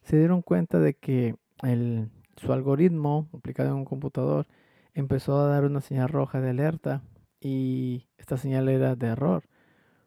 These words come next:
Obviamente, eh, salió de que faltaba un día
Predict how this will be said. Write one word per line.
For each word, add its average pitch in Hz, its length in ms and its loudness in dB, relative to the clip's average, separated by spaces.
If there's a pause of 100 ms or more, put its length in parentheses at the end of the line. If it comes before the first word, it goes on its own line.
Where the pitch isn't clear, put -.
(100)
Obviamente, 135 800 0 (640)
eh, 127 480 2
salió 123 240 2
de 135 100 2
que 113 140 -4
faltaba 139 680 0 (440)
un 139 320 0
día 143 480 4